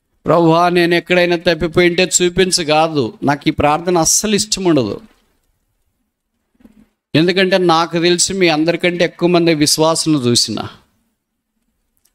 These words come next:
లేదంటారా? ఎక్కడైనా తప్పిపోయింది కనిపిస్తుంది. ఎక్కడ చూసినా తప్పిపోయిండేదే ఉదయం నుండి రాత్రి దాకా. ఇంక అలాగే ఇలాగే చెప్పేస్తున్నాడు కదా, అంత తప్పిపోయినామని కాదు దీని అర్థం.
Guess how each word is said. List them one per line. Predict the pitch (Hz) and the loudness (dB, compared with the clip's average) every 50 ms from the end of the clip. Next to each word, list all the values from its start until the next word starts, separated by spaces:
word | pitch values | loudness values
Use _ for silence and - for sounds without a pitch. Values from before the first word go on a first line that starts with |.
| _ _ _ - - | _ _ _ -4 -2
లేదంటారా? | 127 123 127 127 120 110 - 110 107 110 120 151 170 - _ _ _ _ _ _ _ _ _ _ _ _ _ _ _ _ _ _ _ _ _ _ - - - _ _ _ _ _ _ _ _ _ _ _ _ _ _ _ _ _ _ _ _ _ _ _ _ _ _ _ _ _ _ _ _ _ _ _ - | 0 0 0 0 -2 -2 -2 -4 -2 0 0 0 -2 -4 _ _ _ _ _ _ _ _ _ _ _ _ _ _ _ _ _ _ _ _ _ _ -20 -20 -20 _ _ _ _ _ _ _ _ _ _ _ _ _ _ _ _ _ _ _ _ _ _ _ _ _ _ _ _ _ _ _ _ _ _ _ -2
ఎక్కడైనా | 139 160 - - 196 202 202 208 208 | -2 -2 -2 -2 0 0 0 0 0
తప్పిపోయింది | 202 185 190 170 139 165 160 - 180 180 180 170 175 175 180 175 | 0 0 0 0 0 -2 0 2 4 4 4 4 4 4 2 2
కనిపిస్తుంది. | 151 156 147 143 120 135 120 - - - 113 101 104 117 143 165 | 2 2 0 0 -2 -2 -4 -4 -4 -6 -6 -4 -2 0 0 0
ఎక్కడ | 117 104 - - 123 | -2 -2 -4 -4 -2
చూసినా | 147 180 185 - 247 254 | 0 0 0 0 -2 -4
తప్పిపోయిండేదే | 247 240 226 220 - 208 226 220 226 220 214 220 202 202 175 | -2 0 0 -2 0 0 0 0 2 2 0 0 2 2 0
ఉదయం | 139 131 147 156 156 151 | 0 2 2 2 2 2
నుండి | 156 160 165 175 | 2 2 2 2
రాత్రి | 160 156 151 151 - 143 139 | 2 0 0 0 -2 -4 -2
దాకా. | 135 139 135 135 - - 110 85 - _ - - - _ - - - - _ _ _ _ _ _ _ _ _ _ _ _ _ _ - - | 0 -2 -2 -2 -4 -6 -8 -8 -10 _ -20 -20 -20 _ -20 -20 -20 -20 _ _ _ _ _ _ _ _ _ _ _ _ _ _ 0 2
ఇంక | 156 | 2
అలాగే | 160 160 170 180 190 208 202 190 | 2 2 0 -2 -2 -2 -2 -2
ఇలాగే | 185 185 185 190 180 | 0 0 0 0 0
చెప్పేస్తున్నాడు | 180 175 - - 202 196 - - 202 190 185 190 | -2 -4 -2 -2 -2 -2 0 0 2 2 2 2
కదా, | 190 185 185 180 | 2 2 2 2
అంత | 175 170 - | 2 0 0
తప్పిపోయినామని | 180 190 185 180 - - 190 185 185 185 185 180 180 | 0 0 -2 -2 -2 0 0 2 2 2 2 2 2
కాదు | 156 160 156 160 165 | 2 2 0 0 0
దీని | 165 151 143 | 0 2 2
అర్థం. | 123 113 101 113 117 107 87 - | 2 0 -2 -2 -2 -2 -2 -4